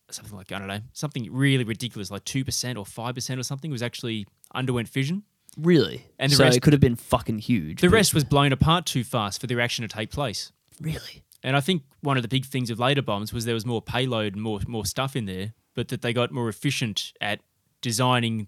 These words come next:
Speaker 1: the interaction and then the, like, the implosion such that more fission took place.
Speaker 2: Mm. Do you think that, um,
Speaker 1: And there's hydrogen bombs too and all sorts of stuff, which I'm not really
Speaker 2: Yeah.
Speaker 1: technically across.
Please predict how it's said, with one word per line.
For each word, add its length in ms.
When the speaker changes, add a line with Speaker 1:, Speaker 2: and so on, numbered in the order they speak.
Speaker 1:
the 460
interaction 720
and 160
then 160
the, 240
like, 200
the 140
implosion 600
such 420
that 160
more 480
fission 380
took 200
place. 440
Speaker 2:
Mm. 240
Do 100
you 60
think 340
that, 200
um, 540
Speaker 1:
And 120
there's 100
hydrogen 380
bombs 220
too 240
and 80
all 80
sorts 200
of 60
stuff, 200
which 120
I'm 60
not 120
really 400
Speaker 2:
Yeah. 300
Speaker 1:
technically 480
across. 460